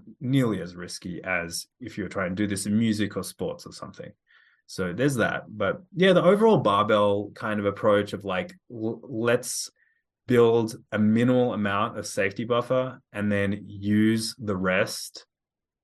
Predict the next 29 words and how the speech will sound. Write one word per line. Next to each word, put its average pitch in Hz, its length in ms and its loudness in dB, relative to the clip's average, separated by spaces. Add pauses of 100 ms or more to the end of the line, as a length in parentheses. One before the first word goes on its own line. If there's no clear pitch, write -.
(120)
uh, 85 440 0 (120)
as 101 160 -2
risk. 95 380 -6 (400)
It's 98 200 -8
like, 92 380 -2 (400)
don't, 113 300 -2
don't 127 200 4
try 110 200 0
and 92 80 -4
optimize 95 760 -2
for 101 100 -4
things 98 520 -6
that, 87 260 -4 (320)
like, 90 400 -12 (540)
there's 151 140 2
this 185 120 4
kind 175 200 4
of, 120 340 -4
uh, 101 380 -6 (680)
uh, 92 320 -4
culture 127 440 2
in, 92 460 -8 (200)
in 98 160 -10
software 107 300 -2
engineering 95 340 -4
circles 95 400 -2
that's 92 180 -10
like, 92 300 -6 (400)
"Let's 117 260 0